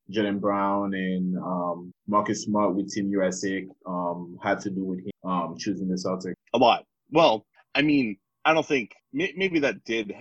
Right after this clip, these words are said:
Speaker 2: uh, at least give him a sense of, "I know these guys and I know whether or not I can work with these guys." But I think it's more the other way around. It's really more about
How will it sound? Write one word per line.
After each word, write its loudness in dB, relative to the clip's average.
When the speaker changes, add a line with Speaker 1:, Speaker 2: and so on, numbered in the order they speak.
Speaker 2:
uh, -2
at -6
least -6
give 2
him 0
a 0
sense -2
of, 2
"I -2
know 0
these -4
guys 4
and 2
I -2
know -2
whether 0
or -6
not 0
I 0
can -20
work 2
with 0
these -4
guys." 8
But 8
I 8
think 4
it's 6
more 8
the 2
other 0
way -4
around. -4
It's -16
really 8
more 8
about 6